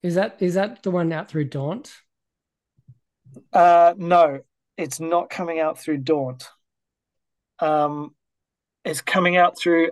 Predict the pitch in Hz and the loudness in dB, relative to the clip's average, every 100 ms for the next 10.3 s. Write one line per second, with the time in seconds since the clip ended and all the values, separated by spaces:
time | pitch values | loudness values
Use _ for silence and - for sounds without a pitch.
0 | - 131 170 160 165 160 156 139 147 135 | -4 -12 -2 2 2 0 -2 -6 -10 -6
1 | 147 139 147 151 143 - 139 139 - 143 | -6 -4 -2 -2 -6 -8 -10 -10 -10 -10
2 | 139 151 - - _ _ - 202 147 143 | -8 -10 -10 -14 _ _ -18 -12 -10 -12
3 | _ _ _ _ _ _ _ _ _ _ | _ _ _ _ _ _ _ _ _ _
4 | 156 127 175 _ _ _ 156 135 131 123 | -14 -14 -16 _ _ _ -14 -12 -12 -12
5 | 131 143 _ _ _ _ _ _ _ _ | -12 -14 _ _ _ _ _ _ _ _
6 | _ _ _ - 160 196 214 139 160 - | _ _ _ -2 0 0 -6 -8 -12 -20
7 | _ _ - _ _ _ - 180 240 202 | _ _ -20 _ _ _ -8 -4 -2 -2
8 | 151 143 160 _ _ _ _ _ _ _ | -6 -8 -14 _ _ _ _ _ _ _
9 | _ - 180 160 175 147 175 170 175 165 | _ -4 -2 0 -2 -2 -6 -4 -6 -6
10 | 160 233 | -6 -8